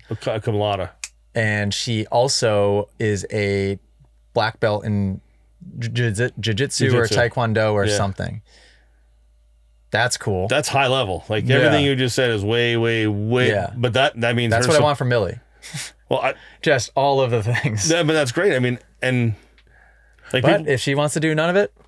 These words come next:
Speaker 2: she's doing none of it.
Speaker 1: Well, we'll talk about that. Me and her will have a talk.
Speaker 2: Yeah.
Speaker 1: I mean, I'll, I will take her to her first drink at twenty-one. That'll be my job. I got that
Speaker 2: <laughs>
Speaker 1: covered. But, I mean, you talk about athletes. You look at Ronda Rousey. You know, there's a girl that her mother taught her jujitsu, and
Speaker 2: Really? Is that,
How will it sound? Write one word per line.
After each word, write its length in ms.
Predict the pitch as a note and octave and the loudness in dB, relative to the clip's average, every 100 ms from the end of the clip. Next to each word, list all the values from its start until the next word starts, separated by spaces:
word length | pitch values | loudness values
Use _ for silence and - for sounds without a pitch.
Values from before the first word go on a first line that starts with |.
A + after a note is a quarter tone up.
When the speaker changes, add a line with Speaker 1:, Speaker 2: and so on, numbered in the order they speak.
| _ _ - | _ _ -20
Speaker 2:
she's 180 | - F#2+ | -10 -4
doing 200 | G2+ A2+ | -2 0
none 220 | G#2+ F#2 | 0 0
of 60 | F#2 | -4
it. 60 | - _ | -6 _
Speaker 1:
Well, 260 | A2 A#2+ A2+ | -6 -4 -2
we'll 80 | G2 | -4
talk 180 | F#2 F2 | -6 -10
about 220 | D#2 D#2 | -12 -14
that. 160 | E2 | -8
Me 80 | G#2 | -4
and 80 | G2+ | -4
her 80 | F#2 | -2
will 80 | D#2+ | -4
have 100 | D2+ | -6
a 40 | |
talk. 260 | - D2 - - | -10 -12 -12 -8
Speaker 2:
Yeah. 180 | F#2+ F2+ - | -6 -6 -8
Speaker 1:
I 60 | E2+ | -8
mean, 100 | G2 | -4
I'll, 180 | G2 - _ _ - | -6 -8 _ _ -2
I 100 | B2+ | 0
will 140 | B2+ | 2
take 200 | A2+ A2+ | 0 -2
her 60 | G2 | -2
to 140 | - F2+ | -6 -6
her 100 | F#2+ | -4
first 280 | - F#2 - | -4 -6 -4
drink 180 | G2 E2+ | -8 -8
at 80 | D#2+ | -10
twenty-one. 480 | F2+ F2 E2+ D2+ | -10 -8 -8 -8
That'll 200 | D#2 F2+ | -6 -4
be 100 | F2+ | -4
my 200 | F2+ E2 | -6 -6
job. 280 | D#2+ A#2 D3+ G#2+ | -4 -2 -2 -2
I 80 | G#2+ | -4
got 180 | F2+ F2+ | -4 -6
that 160 | E2+ | -8
Speaker 2:
<laughs> 20 | |
Speaker 1:
covered. 280 | - D#2+ D2 - - - - - _ | -8 -8 -10 -18 -20 -20 -20 -20 _
But, 240 | - A#2+ G#2 | -2 0 0
I 60 | |
mean, 120 | A2+ A#2+ | 0 0
you 80 | |
talk 180 | B2 B2 | 0 0
about 180 | A2+ F#2+ | 0 0
athletes. 540 | F2+ A2+ - F2 E2 - | 0 -2 -2 -6 -6 -6
You 100 | B2+ | -4
look 120 | A#2+ | -2
at 60 | F#2+ | -2
Ronda 240 | G2+ G2 | -2 -2
Rousey. 520 | F2 F#2+ A#2+ G2 E2 - | -2 -2 -2 -2 -6 -10
You 120 | G#2 F#2+ | -10 -8
know, 200 | F2 E2 | -6 -4
there's 220 | G#2 G#2 | -4 -4
a 60 | |
girl 380 | F#2 G#2+ G#2 F#2+ | -2 -2 -2 -2
that 280 | F#2+ F#2 F2 | -4 -6 -6
her 140 | G2+ | -6
mother 260 | G2+ G2+ F#2+ | -4 -4 -6
taught 240 | F#2 G2 | -4 -4
her 140 | G2 G2+ | -2 -4
jujitsu, 760 | F#2+ F#2 G#2+ - F#2+ F2+ E2+ | -4 -4 -4 -4 -4 -4 -8
and 380 | F2+ F2 E2+ E2+ | -8 -6 -6 -6
Speaker 2:
Really? 240 | - A2 B2+ | -2 0 0
Is 80 | |
that, 300 | A2 A2 G#2+ | 0 -2 -4